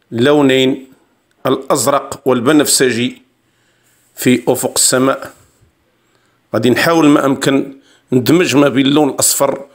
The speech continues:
واللون البنفسجي والأزرق بفرشاة أخرى. لاحظوا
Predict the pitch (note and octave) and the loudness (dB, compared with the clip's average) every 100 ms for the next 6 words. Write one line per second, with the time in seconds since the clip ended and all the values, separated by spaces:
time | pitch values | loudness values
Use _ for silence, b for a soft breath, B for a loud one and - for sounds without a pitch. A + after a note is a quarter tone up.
0 | b b b C3 B2+ D3+ C#3+ A#2 C3+ F#3 | b b b 0 2 4 2 2 2 2
1 | - D3 A#2+ B2 B2 B2 A#2 C#3+ - - | 0 0 0 0 0 -2 -2 -4 -6 -16
2 | _ _ _ _ _ _ _ _ _ _ | _ _ _ _ _ _ _ _ _ _
3 | _ _ _ - C3 - B2+ - C#3+ - | _ _ _ -4 -2 0 0 0 -2 -2
4 | - C3+ B2+ C3+ - - - _ - - | -4 -2 0 -2 -6 -18 -20 _ -20 -20
5 | _ _ - B2+ D3 D3 C3 B2+ B2+ | _ _ -2 0 0 0 0 0 -2